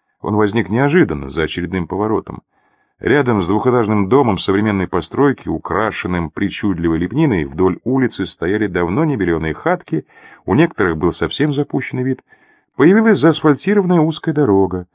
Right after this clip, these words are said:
Сквозь глубокие трещины она проросла травой и полевыми цветами. Посёлок знавал и лучшие времена, но, видимо, это было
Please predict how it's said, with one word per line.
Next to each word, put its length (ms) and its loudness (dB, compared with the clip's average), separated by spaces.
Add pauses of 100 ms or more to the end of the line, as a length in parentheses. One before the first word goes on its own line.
(320)
Сквозь 320 0
глубокие 400 4
трещины 480 2
она 140 -2
проросла 420 -4
травой 440 -2
и 40 -2
полевыми 360 -6
цветами. 640 -10 (560)
Посёлок 580 0
знавал 480 -2
и 60 2
лучшие 560 0
времена, 500 -6
но, 220 -4
видимо, 400 -4
это 160 -6
было 260 -2